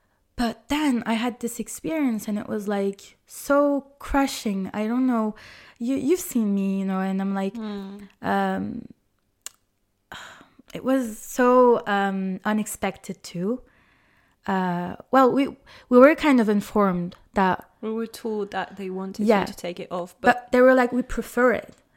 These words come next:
Speaker 1: It
Speaker 2: Yes.
Speaker 1: wasn't an obligation. So I'm like, "Then I'm an adult. I can, like, make my
Speaker 2: Mm.
Speaker 1: own choices. So I will wear it." And then when it was, when it became real, the things I saw just only in videos and, you know,
Speaker 2: Yes.
Speaker 1: and, and, uh,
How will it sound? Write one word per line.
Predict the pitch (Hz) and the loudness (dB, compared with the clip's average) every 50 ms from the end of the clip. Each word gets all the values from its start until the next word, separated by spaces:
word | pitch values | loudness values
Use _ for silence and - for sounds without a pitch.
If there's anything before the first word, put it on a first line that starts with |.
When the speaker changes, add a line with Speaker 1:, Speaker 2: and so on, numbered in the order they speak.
| _ | _
Speaker 1:
It | - 226 208 233 | -6 -4 0 2
Speaker 2:
Yes. | 233 240 | 4 4
Speaker 1:
wasn't | 240 240 226 240 226 | 4 4 4 2 2
an | 220 208 | 2 0
obligation. | 196 190 196 196 202 208 208 214 - - - - - - - | 0 -2 -2 -2 -2 -2 -2 -2 -4 -6 -10 -10 -12 -16 -14
So | - - 208 | -10 -8 -6
I'm | 196 190 185 | -6 -4 -6
like, | 190 190 - _ _ _ _ _ _ - | -6 -8 -10 _ _ _ _ _ _ -14
"Then | - 190 190 196 196 202 - - | -10 -8 -6 -6 -6 -8 -10 -8
I'm | - 208 196 202 | -4 -2 -2 -2
an | 190 | -2
adult. | 185 170 190 180 - 196 - | -2 -4 -4 -6 -6 -8 -10
I | 196 | -12
can, | 190 - 190 185 190 - - 294 | -10 -10 -8 -10 -10 -10 -12 -12
like, | 196 185 196 | -10 -8 -8
make | 214 208 202 196 196 185 | -6 -6 -4 -4 -4 -4
my | 185 190 | -4 -4
Speaker 2:
Mm. | 196 196 | -4 -4
Speaker 1:
own | 196 190 | -4 -6
choices. | 185 - - 202 190 - - 190 185 | -6 -6 -6 -6 -6 -6 -10 -12 -10
So | - - 196 | -8 -6 -4
I | 180 180 | -4 -2
will | 185 196 202 196 196 202 - - _ _ - - - | -2 -2 -4 -4 -4 -6 -8 -12 _ _ -20 -18 -16
wear | - - 220 - - 202 190 196 202 208 202 | -14 -12 -12 -10 -8 -6 -4 -2 -2 -2 -2
it." | 175 175 - _ - _ _ _ - _ _ - - - _ _ _ - | -2 -6 -8 _ -18 _ _ _ -20 _ _ -20 -20 -20 _ _ _ -4
And | 269 277 294 | -2 -2 0
then | 311 294 285 277 - | 0 -2 -2 -4 -4
when | - 240 262 269 | -2 -2 0 0
it | 285 - | 0 -2
was, | - 269 269 262 254 - - | 0 0 0 0 0 -2 2
when | 254 262 269 | 2 4 4
it | 294 269 - | 4 2 0
became | 262 254 - - 277 294 294 254 | -2 -2 0 0 0 2 2 2
real, | 240 254 262 240 196 185 185 214 - | 2 2 2 2 2 0 -2 -6 -8
the | - 202 | -8 -8
things | 196 - 220 214 214 214 | -6 -4 -4 -4 -4 -4
I | 208 202 | -4 -4
saw | 202 - - 208 208 202 214 - - _ | -6 -6 -6 -4 -4 -4 -4 -6 -10 _
just | - - 208 208 - - - - - | -8 -8 -8 -8 -8 -14 -20 -16 -10
only | - 208 202 202 202 196 | -6 -6 -4 -2 -2 -2
in | 190 190 190 190 | -4 -4 -6 -6
videos | 202 233 226 226 214 190 180 175 185 185 - - - _ | -4 -4 -2 0 0 0 0 -2 -2 -6 -12 -18 -20 _
and, | - 190 185 185 180 185 190 | -12 -10 -8 -8 -8 -8 -8
you | - 190 | -8 -6
know, | 190 185 185 185 | -6 -6 -6 -6
Speaker 2:
Yes. | - - | -8 -8
Speaker 1:
and, | - 196 190 185 185 - | -8 -6 -6 -6 -6 -8
and, | - - 196 185 190 196 - | -8 -8 -8 -8 -8 -10 -14
uh, | - | -16